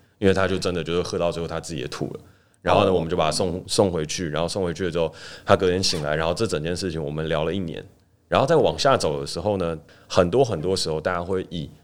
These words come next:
Speaker 1: 那个时候发生很好笑的这件事情为乐，然后就讲。但是我们之后也就没有再逼着他喝酒，或者是你要喝不喝就随便你。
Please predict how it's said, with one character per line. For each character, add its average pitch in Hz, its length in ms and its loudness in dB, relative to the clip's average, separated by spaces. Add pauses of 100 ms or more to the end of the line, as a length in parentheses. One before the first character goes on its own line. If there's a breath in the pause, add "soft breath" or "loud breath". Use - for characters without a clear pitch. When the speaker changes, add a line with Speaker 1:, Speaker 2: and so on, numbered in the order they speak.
Speaker 1:
那 139 120 6
个 110 100 4
时 85 140 -2
候 85 80 0
发 87 220 -2
生 90 160 -2
很 87 240 -6
好 101 180 -2
笑 82 200 0
的 76 40 -2
这 73 140 -8
件 80 160 -4
事 80 160 -6
情 69 160 -8
为 69 140 0
乐， 73 220 2 (360 loud breath)
然 78 120 2
后 82 120 4
就 82 100 0
讲。 - 220 -2 (340)
但 - 140 6
是 185 60 0
我 127 80 2
们 85 120 -4
之 92 100 -2
后 98 140 4
也 73 60 -4
就 82 100 -6
没 85 120 -4
有 78 100 -4
再 78 160 -2
逼 82 180 -8
着 80 100 -4
他 73 160 -8
喝 80 220 -4
酒， 65 180 -2
或 90 120 -2
者 82 80 0
是 87 60 2
你 87 120 2
要 90 80 4
喝 101 160 -4
不 92 140 -4
喝 85 260 -6
就 - 80 -10
随 - 180 -4
便 76 160 -2
你。 - 120 -12